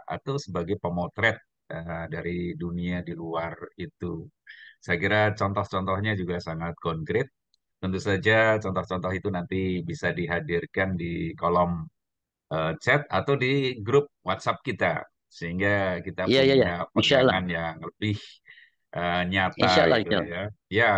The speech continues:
Speaker 1: terima kasih Bung Andis. Jadi nanti kita punya bayangan gitu. Tentu Bapak Ibu sudah punya gaya sendiri ya. Eh, Mbak Fani misalnya itu, wah, udah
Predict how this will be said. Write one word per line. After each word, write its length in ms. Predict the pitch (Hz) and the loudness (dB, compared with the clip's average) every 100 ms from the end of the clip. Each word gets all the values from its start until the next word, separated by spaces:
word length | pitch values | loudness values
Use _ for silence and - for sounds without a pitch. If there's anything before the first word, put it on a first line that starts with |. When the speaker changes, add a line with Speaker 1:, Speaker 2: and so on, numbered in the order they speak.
| 87 | 2
Speaker 1:
terima 200 | 90 92 87 | -2 -4 -4
kasih 220 | 85 95 87 | -4 -6 -6
Bung 140 | 85 82 | -6 -6
Andis. 320 | 80 80 80 _ _ _ _ - | -6 -8 -10 _ _ _ _ -4
Jadi 140 | 101 113 | 0 2
nanti 240 | 110 117 123 123 120 110 | 2 0 0 2 0 -2
kita 160 | 120 - - | -2 0 0
punya 180 | 117 113 | -4 -2
bayangan 480 | 95 90 90 92 98 90 | 0 2 2 0 -4 -6
gitu. 280 | 80 - 80 - _ | -12 -16 -18 -18 _
Tentu 220 | 120 123 185 147 | -4 2 2 4
Bapak 280 | - 120 113 | 4 4 -2
Ibu 320 | 110 135 123 107 | 0 2 2 -2
sudah 160 | 101 | -6
punya 240 | 92 98 95 90 | -6 -4 -4 -2
gaya 320 | 87 90 90 | 0 0 0
sendiri 480 | 98 87 90 98 90 | -4 -4 -2 0 0
ya. 320 | 90 101 113 _ _ _ _ _ - | -2 -4 -6 _ _ _ _ _ -10
Eh, 240 | - 85 85 | -4 -2 0
Mbak 140 | 85 - | -2 -2
Fani 240 | 87 90 101 | -4 -2 -2
misalnya 400 | 95 87 85 85 87 | -4 -4 -4 -2 -4
itu, 120 | 82 107 | -4 -2
wah, 120 | 87 82 | 0 0
udah 240 | 80 85 | -4 -6